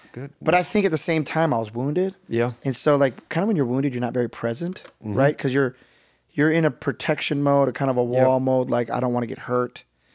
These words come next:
Speaker 2: And so I've kinda had to work through that through the years.
Speaker 1: My goodness. So you end up coming in
Speaker 2: Third.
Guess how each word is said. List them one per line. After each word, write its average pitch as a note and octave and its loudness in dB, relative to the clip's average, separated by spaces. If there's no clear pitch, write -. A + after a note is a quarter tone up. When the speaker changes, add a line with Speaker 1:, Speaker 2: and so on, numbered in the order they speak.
Speaker 2:
And B2 -8
so C3 0
I've B2+ 0
kinda F#3+ 0
had C3+ 2
to B2 0
work A#2+ -4
through A#2 -10
that A#2+ -4
through A2+ -8
the A2+ -8
years. A2 -10
Speaker 1:
My C#3 2
goodness. A#2 -2
So B2 0
you C3 -2
end D3+ 0
up B2+ 0
coming C3 -2
in A#2 -2
Speaker 2:
Third. A#2 -4